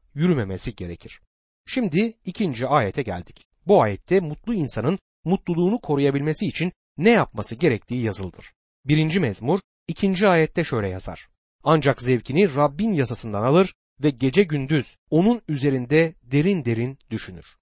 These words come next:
Rab İsa Mesih cine yakalanmış bir adamın kurtarıldığını, özgür kılındığını anlattığı zaman nelerin olduğunu açıklamıştı. Adamın hayatı temizlenmişti.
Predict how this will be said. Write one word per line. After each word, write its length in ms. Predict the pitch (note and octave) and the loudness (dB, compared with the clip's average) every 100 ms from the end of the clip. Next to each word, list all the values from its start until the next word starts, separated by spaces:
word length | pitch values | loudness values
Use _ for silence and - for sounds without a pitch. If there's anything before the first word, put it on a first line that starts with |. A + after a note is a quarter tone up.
| _ _ _ C3+ | _ _ _ 4
Rab 200 | G#3+ C#3+ | 4 4
İsa 320 | A#2+ A#2+ G#2 | 0 0 0
Mesih 400 | G2+ - G2 - | -2 -2 -4 -4
cine 180 | C3+ F#3 | 0 2
yakalanmış 580 | C3+ A2 G2+ B2+ - | 2 0 -2 -4 0
bir 80 | F#3+ | 2
adamın 300 | B2 A2 F3 | 4 2 -2
kurtarıldığını, 880 | - C#3 - A#2+ G#2+ G2+ G2 D#3+ G#3 _ _ | -4 -8 -2 0 0 -2 0 2 0 _ _
özgür 540 | D3 D#3 D#3+ G3 G#2+ - | 2 2 2 0 0 -2
kılındığını 600 | D#3 C#3 B2 B2 A#2+ F2+ - | 0 0 2 0 0 -2 0
anlattığı 540 | C3 B2 - B2 G#2 | 0 0 -2 -2 -2
zaman 380 | F#2+ G2+ E3 G3+ _ _ | -2 0 0 0 _ _
nelerin 500 | C3 D#3 F#3+ A3+ A#2+ - | 0 4 6 4 0 -2
olduğunu 380 | C3+ B2 A#2 B2 | 0 0 0 -2
açıklamıştı. 640 | G2+ - G2 F2+ - - _ _ _ - | -4 -6 -8 -8 -12 -16 _ _ _ -2
Adamın 340 | C#3+ G3+ C4+ B3+ | 4 4 2 -2
hayatı 360 | E3 D3+ C3+ - | 2 2 2 0
temizlenmişti. 680 | C3+ A2 G#2+ F#2 - - | -2 0 -2 -4 -8 -14